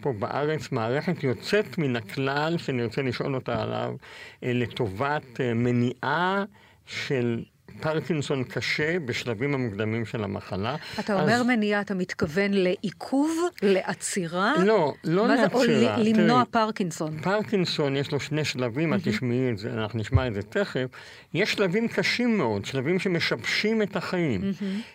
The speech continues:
Speaker 1: ואם אני הבנתי נכון, משיחות שלי איתו בעבר,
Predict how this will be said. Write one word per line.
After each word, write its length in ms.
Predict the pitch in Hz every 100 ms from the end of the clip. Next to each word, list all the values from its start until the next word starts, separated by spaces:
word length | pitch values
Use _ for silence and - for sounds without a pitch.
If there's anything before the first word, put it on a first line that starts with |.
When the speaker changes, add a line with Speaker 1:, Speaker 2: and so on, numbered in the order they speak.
| _ 113
Speaker 1:
ואם 1120 | 98 131 123 120 110 _ _ _ _ - 123
אני 220 | 120 135
הבנתי 460 | 110 180 233 - 120
נכון, 560 | 101 - - 98 117 202 - 101 98 98 101 107 - _ _ _ _ _ - -
משיחות 520 | - 123 - 160 -
שלי 280 | 151 120 113
איתו 240 | 107 147
בעבר, 640 | 117 127 110 120 214 190